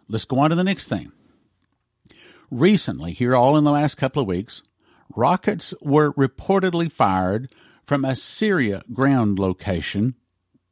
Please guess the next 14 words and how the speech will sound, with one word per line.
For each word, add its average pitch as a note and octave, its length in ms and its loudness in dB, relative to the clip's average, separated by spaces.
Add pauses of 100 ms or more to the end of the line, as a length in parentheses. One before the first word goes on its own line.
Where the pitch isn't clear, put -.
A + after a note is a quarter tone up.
Iran, G2 580 0 (560)
and C#3+ 160 2
hit F3+ 320 2
a D3 100 2
U D3+ 220 2
S C#3+ 160 0
facility C3 720 0
in A#2 120 0
Syria, G#2+ 460 0
killing C3 540 0
one A#2+ 240 4
U A2+ 200 2
S A#2+ 200 0
contractor. - 680 -6